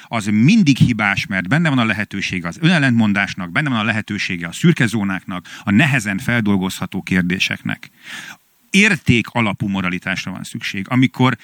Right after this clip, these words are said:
ki tudjuk nőni azt, hogy ahogy, ahogy az apa mondta, Isten mondta,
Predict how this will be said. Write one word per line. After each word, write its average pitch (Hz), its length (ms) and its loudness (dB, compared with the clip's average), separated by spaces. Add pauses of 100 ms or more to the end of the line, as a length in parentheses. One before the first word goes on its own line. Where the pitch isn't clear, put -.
(120)
ki - 100 0
tudjuk 127 260 2
nőni 127 280 4
azt, 131 180 0
hogy 104 100 -6
ahogy, 104 160 -4 (140)
ahogy 104 140 0
az 107 80 -2
apa 139 220 0
mondta, 123 400 0
Isten 131 340 2
mondta, 147 420 2